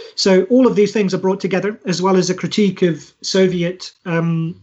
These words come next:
Soviet economics based on Hillel Tikhtin's critique of the Soviet Union.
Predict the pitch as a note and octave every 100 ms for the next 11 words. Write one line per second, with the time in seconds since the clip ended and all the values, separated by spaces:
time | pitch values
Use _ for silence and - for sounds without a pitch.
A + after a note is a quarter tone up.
0 | _ - F#3+ F3+ F3 E3+ E3+ F3 F#3 G3
1 | - D3+ F3+ E3+ D#3+ - F3 E3 D#3+ F3+
2 | F3 D#3 F#3 - D#3+ D#3 D#3 E3+ D#3 D3+
3 | - D#3+ D3 D#3+ E3 F#3